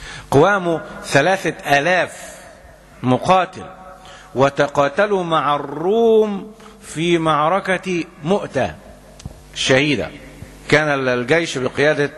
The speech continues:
جعفر بن أبي طالب، وكان معه زيد بن حارثة، وكان معه عبد الله بن رواحة، وقتل الثلاثة في هذه المعركة، حتى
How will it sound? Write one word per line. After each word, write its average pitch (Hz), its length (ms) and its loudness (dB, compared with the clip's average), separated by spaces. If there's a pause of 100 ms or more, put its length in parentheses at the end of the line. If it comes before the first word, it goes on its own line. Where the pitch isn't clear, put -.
(300)
جعفر 165 580 0 (560)
بن 117 120 -4
أبي 117 200 -2
طالب، 160 440 2 (460)
وكان 139 500 -2
معه 143 320 0
زيد 127 320 -2
بن 117 220 -8
حارثة، 160 760 -2
وكان 135 440 -2
معه 139 280 0
عبد 110 180 -4
الله 131 220 0
بن 120 180 -8
رواحة، 160 600 0 (200)
وقتل 131 520 -4
الثلاثة 131 680 -2 (760)
في 110 60 -2
هذه 110 220 0
المعركة، 147 680 0 (520)
حتى 156 400 -2